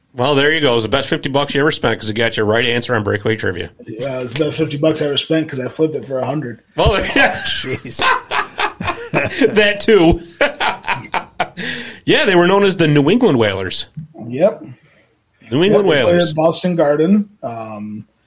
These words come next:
Speaker 2: and the Bruins really didn't care about them then. And then once they, uh, once they moved to, once they moved to the N H L, the Bo-, the Bruins were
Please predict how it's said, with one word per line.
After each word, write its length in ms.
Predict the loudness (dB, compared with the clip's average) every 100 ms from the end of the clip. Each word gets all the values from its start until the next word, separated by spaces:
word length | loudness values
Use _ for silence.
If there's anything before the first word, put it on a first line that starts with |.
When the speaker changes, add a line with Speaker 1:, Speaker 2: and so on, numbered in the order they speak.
| _ -14
Speaker 2:
and 280 | -10 -8 -6
the 60 |
Bruins 400 | 2 4 4 2
really 200 | 4 4
didn't 220 | 4 0 -2
care 340 | -2 0 0
about 260 | 0 -2 -2
them 220 | -2 -2
then. 240 | -4 -4
And 120 | -4 -4
then 120 | -6
once 260 | -6 -4 0
they, 240 | 2 2
uh, 360 | 0 -4 -8 -10 _ _ _ -10
once 220 | -6 -2
they 100 | 0
moved 200 | 2 2
to, 60 |
once 380 | -2 -4 -4 0
they 200 | 0 0
moved 260 | 0 -2 0
to 60 | 2
the 100 | 2
N 80 |
H 180 | 2 2
L, 200 | 2 4
the 80 | 2
Bo-, 280 | -4 -2 -2
the 100 | -4
Bruins 400 | -2 2 2 0
were 320 | 2 2 -2